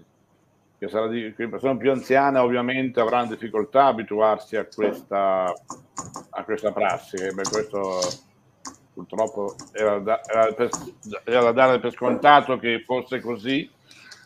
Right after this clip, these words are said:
e, insomma, eh, bisogna vedere che succede fra un paio di mesi,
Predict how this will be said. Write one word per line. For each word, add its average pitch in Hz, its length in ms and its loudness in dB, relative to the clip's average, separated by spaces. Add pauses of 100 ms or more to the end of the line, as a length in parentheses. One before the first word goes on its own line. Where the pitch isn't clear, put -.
(580)
e, 107 460 -4
insomma, 113 880 0 (2000)
eh, - 420 -16
bisogna 131 260 -2
vedere 131 540 2
che 117 120 -2
succede 131 300 -4
fra 117 100 0
un 113 80 -4
paio 107 160 -2
di 107 80 -6
mesi, 139 380 -4